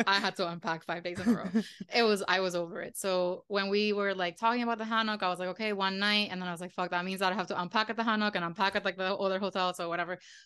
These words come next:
Speaker 1: But we're gonna probably bring you that content today or tomorrow in our social media. So if you're not following us there, please do follow at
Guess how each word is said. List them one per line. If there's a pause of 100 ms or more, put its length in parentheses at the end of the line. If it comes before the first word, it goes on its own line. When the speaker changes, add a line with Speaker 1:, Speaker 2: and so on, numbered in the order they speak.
(120)
Speaker 1:
But
we're
gonna
probably
bring
you
that
content (360)
today
or
tomorrow
in
our
social
media.
So
if
you're
not
following
us
there,
please
do
follow
at